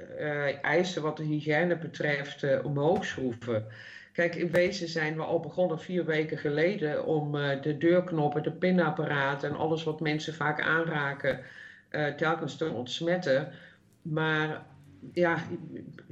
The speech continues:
je werd bang en <laughs> eerlijk gezegd, ergens,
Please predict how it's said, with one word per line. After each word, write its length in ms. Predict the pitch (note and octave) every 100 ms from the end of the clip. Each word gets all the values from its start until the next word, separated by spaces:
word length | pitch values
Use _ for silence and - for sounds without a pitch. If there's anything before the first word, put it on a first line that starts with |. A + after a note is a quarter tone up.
| - E3+
je 120 | E3
werd 340 | F3+ F3 -
bang 440 | D#3 F#3 D3+ F3+ -
en 240 | D3+ D3+ - - - _ - -
<laughs> 640 | - E3+ E3+ E3+ F#3+ A#2+
eerlijk 320 | E3 E3 D#3+
gezegd, 500 | D3 D3+ D#3+ D#3+ - D#3+ -
ergens, 580 | E3 D#3 D#3+ - -